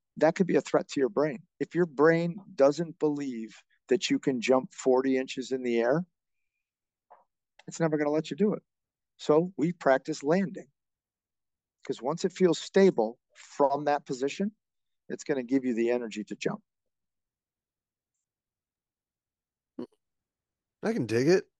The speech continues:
Speaker 2: And now,
Speaker 1: <laughs>
Speaker 2: what I think is really cool that you do do, Dan, is you provide a lot of great content and a lot of great visuals of these things that you're speaking about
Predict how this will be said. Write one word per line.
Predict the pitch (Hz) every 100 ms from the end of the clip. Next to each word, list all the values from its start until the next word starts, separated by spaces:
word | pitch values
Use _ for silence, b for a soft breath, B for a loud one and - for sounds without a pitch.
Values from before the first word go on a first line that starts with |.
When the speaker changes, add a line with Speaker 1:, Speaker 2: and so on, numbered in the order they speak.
| _ _ _ _ _ _ _ -
Speaker 2:
And | 160
now, | 196 175 156 151
Speaker 1:
<laughs> | - _ -
Speaker 2:
what | 185 -
I | 147
think | 147 190 165
is | 139
really | 160 151
cool | - - 165
that | 131 -
you | 110
do | 143 131
do, | 107 98
Dan, | 95 90 90 98 -
is | 120 113 104
you | 110
provide | 110 120 113
a | 104
lot | 110 110
of |
great | 95 104 -
content | 107 101 90 98 - -
and |
a | 101
lot | 104 117
of | 107
great | 104 101 98 _ _ _ _ _ _ _ _ _ _ _ -
visuals | 98 139 113 95 87 90 - _ -
of | 104
these | 113 101
things | 113 101
that | 92
you're | 95
speaking | - 113 104 95
about | 90 92 90 -